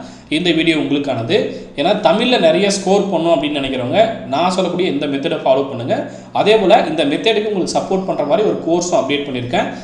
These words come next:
So, அதையும் நீங்க ஃபாலோ பண்ணீங்க அப்படின்னா, கண்டிப்பா பிராக்டிஸ் பண்ண பண்ண நீங்க தமிழ்ல தொண்ணூத்தைந்து வினாக்களுக்கு மேல சரியா ஆன்சர் பண்ண முடியும். இது அடுத்து வரக்கூடிய ஐம்பது நாட்கள், ஏன் இருபத்தஞ்சு நாட்கள் கூட உங்களுக்கு போதுமானது. ஆனா, ஐம்பது நாட்கள் அப்படின்னு டெய்லி ஃபாலோ பண்றதுக்கு நான் சொல்றேன்.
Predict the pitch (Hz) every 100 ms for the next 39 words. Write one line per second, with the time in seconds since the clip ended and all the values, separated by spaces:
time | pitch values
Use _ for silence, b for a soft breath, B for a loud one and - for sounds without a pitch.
0 | B - 170 147 180 202 175 143 151 151
1 | 160 147 127 135 214 214 147 151 180 190
2 | - 165 - 196 - 160 165 170 165 143
3 | 170 269 - B B 147 147 143 165 226
4 | 214 214 185 185 190 175 147 156 - 160
5 | 135 127 160 180 196 160 147 185 196 208
6 | - - 147 156 147 131 117 107 107 104
7 | - - - 156 143 - 147 214 240 214
8 | - 156 214 190 170 190 180 151 151 131
9 | 117 127 160 151 127 170 196 180 170 160
10 | - 156 202 175 139 143 156 156 139 123
11 | 202 277 - - - 202 170 214 240 226
12 | 208 214 190 185 - - 165 208 233 226
13 | 175 170 170 156 143 - 240 - 110 -